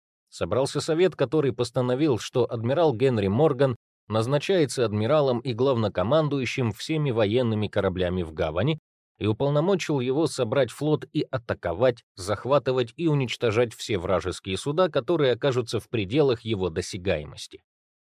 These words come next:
Ему также предоставили разрешение высаживаться на территории врага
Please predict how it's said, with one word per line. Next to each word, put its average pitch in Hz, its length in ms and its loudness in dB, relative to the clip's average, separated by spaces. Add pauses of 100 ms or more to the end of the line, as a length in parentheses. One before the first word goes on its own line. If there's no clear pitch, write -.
(200)
Ему 123 280 -2
также 151 320 0
предоставили 135 640 2
разрешение 117 720 0
высаживаться 107 760 -2
на 101 140 -2
территории 98 480 0
врага 92 440 2